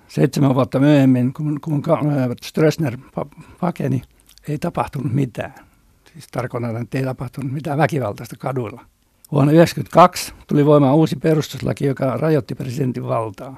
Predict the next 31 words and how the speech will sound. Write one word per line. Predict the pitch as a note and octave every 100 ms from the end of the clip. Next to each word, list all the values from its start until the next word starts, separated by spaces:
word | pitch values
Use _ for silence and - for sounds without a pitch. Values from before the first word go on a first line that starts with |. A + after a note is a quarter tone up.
| - _ _ _ _ _ C#3+
Ja |
sen | - E3
jälkeen | D#3+ C#3+ C3+
Paraguayssa | D#3+ D3 A#2+ C3+ - D3
on | D3
ollut | D3+ C#3+
jonkun | E3 E3 D#3+ C#3
asteinen | C3+ - C3+ C3
demokratia. | C#3 C3+ - A#2+ G2+ B2+ A2+ _ _ _ _ _ _ _ _
Ja | C#3
mitä | C#3+ C3+ C#3
tahansa | D#3 D3 D#3+
vallanvaihtoja | D3+ D3 B2+ B2+ - C#3
siellä | A2+ C3+ C3+
on |
tapahtunut, | C3+ C#3+ C3 C3+ B2
niin | B2 C#3
ne |
on | C3
kaikki | D#3 - D3
olleet | A#2+ A2+
verettömiä. | C#3 C3+ - - B2+ - - _ _ _ _
Eli | D3+ E3 - _ -
tästä | D#3+ -
voisi | - D3+
niin | D3+
kuin | D3+ D#3+
vetää | E3+ D3+ C#3+ B2+ C3 -
paradoksaalisen | D#3 C#3+ C#3 - C3+ C3 A#2+ C3 A#2 _ _ _ _ - -
johtopäätöksen, | C#3+ - D#3+ C3+ C#3 D3
että | C#3 D#3